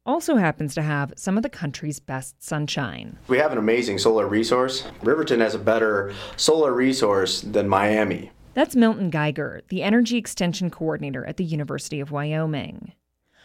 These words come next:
Speaker 1: Wyoming's big blue skies and high altitude put its solar potential near the top of the nation.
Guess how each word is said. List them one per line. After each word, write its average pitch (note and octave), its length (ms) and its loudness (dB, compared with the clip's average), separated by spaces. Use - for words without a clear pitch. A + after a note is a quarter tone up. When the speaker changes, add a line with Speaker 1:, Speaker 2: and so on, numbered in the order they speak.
Speaker 1:
Wyoming's D#4 340 0
big F3+ 340 2
blue G3+ 220 0
skies D#3 600 -2
and E3 160 -8
high G3 380 0
altitude D#3+ 720 -6
put G3 160 0
its G#3 120 -2
solar B3+ 380 2
potential A3 680 -2
near G#3+ 140 0
the G#3+ 80 0
top A#3 480 -2
of G3+ 80 -2
the F3 80 -2
nation. E3 560 -4